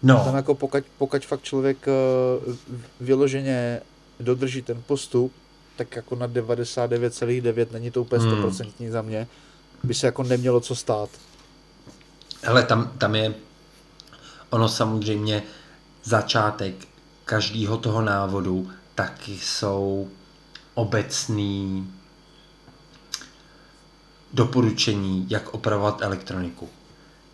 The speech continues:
Speaker 1: Ideálně, nebo já nevím vlastně, jestli tam mají, jestli to tam mají takhle explicitně psaný, ale za mě ideálně E Z podložku.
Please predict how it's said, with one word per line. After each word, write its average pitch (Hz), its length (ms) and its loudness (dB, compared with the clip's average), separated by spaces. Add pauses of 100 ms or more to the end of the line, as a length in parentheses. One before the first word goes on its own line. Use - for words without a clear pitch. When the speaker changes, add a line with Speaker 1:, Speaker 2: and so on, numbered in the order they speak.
Speaker 1:
Ideálně, 107 680 2
nebo 98 320 0 (200)
já 117 200 2
nevím 107 220 0
vlastně, 101 300 -4
jestli 104 260 -6
tam 101 180 -4
mají, 101 440 -4
jestli 98 340 -6 (240)
to 107 120 -2
tam 104 200 -4
mají 101 160 -2
takhle 101 300 -2
explicitně 101 720 -8
psaný, 92 500 -2
ale 95 220 -2
za 101 140 -4
mě 95 160 -4
ideálně 87 520 -4 (240)
E 98 200 -2
Z 92 220 -2
podložku. 90 680 -6